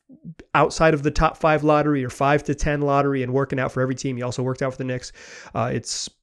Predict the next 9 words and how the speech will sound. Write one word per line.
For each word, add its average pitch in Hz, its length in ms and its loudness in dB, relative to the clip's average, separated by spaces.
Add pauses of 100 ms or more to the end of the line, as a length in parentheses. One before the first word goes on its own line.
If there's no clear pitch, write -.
(200)
who 139 160 0
are 127 80 2
at 120 80 0
eleven. 123 400 -2
Like, 120 180 -6
he's, 127 220 -2
he's, 143 480 -4
he 147 320 0
is 123 320 -2